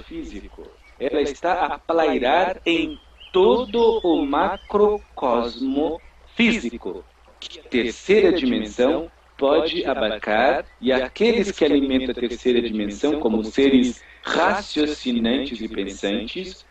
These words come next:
ou até com embrionário raciocínio, alimentam como real, verdade ou verdadeiro,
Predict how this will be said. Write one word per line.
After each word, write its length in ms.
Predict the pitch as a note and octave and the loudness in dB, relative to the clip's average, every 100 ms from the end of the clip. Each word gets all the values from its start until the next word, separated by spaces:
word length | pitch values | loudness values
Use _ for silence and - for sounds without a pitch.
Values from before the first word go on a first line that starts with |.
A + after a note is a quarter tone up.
| _ _ _ _ | _ _ _ _
ou 120 | A2+ | 0
até 320 | A#2+ A#2+ F3+ | 2 4 2
com 240 | F3 D#3 D3+ | 2 0 0
embrionário 720 | G#3+ A#3+ - D3+ C#3+ B2+ B2+ A#2+ | 2 2 2 2 4 2 2 0
raciocínio, 1200 | A#2 A2+ G#2+ - - G2+ G2+ A#2+ D#3 G#3+ B3 F4 - - - - | -4 -8 -12 -16 -12 -6 -2 0 2 4 2 -2 -12 -20 -16 -2
alimentam 760 | A2+ B2 E3+ G3 F#3+ C#3 G2 F#2 | 0 0 2 2 0 -2 -4 -4
como 180 | E2+ | -10
real, 640 | E2+ F#2 F#2+ G2 A#2 D#3+ G#3+ _ - - B2 | -8 -2 2 4 4 2 -4 _ -20 -8 0
verdade 840 | B2+ A#2+ G2+ F#2+ G2 G2 F#3 G3+ - | 2 2 2 2 2 0 -6 -10 -8
ou 220 | - G2 F#2+ - | -6 -6 -8 -4
verdadeiro, 680 | C3+ C3+ E3+ A#3 G#2+ - | -2 2 4 6 4 2